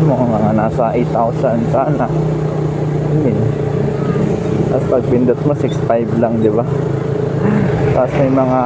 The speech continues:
bayaring nakaabang. Nakakapanglambot eh. Kumbaga, na-withdraw mo lang yung pera.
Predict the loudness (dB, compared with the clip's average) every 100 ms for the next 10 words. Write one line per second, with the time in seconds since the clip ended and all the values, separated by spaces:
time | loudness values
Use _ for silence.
0 | 2 2 2 4 4 2 0 0 0 0
1 | 0 0 0 0 0 0 -2 0 0 0
2 | 0 0 0 2 0 2 2 2 0 0
3 | -2 -2 0 0 -2 -2 -2 -2 0 2
4 | 2 0 0 2 2 2 2 0 0 0
5 | 0 -2 0 -2 -2 -2 -2 0 2 4
6 | 4 2 2 2 2 2 2 2 2 2
7 | 2 2 4 4 4 4 2 2 2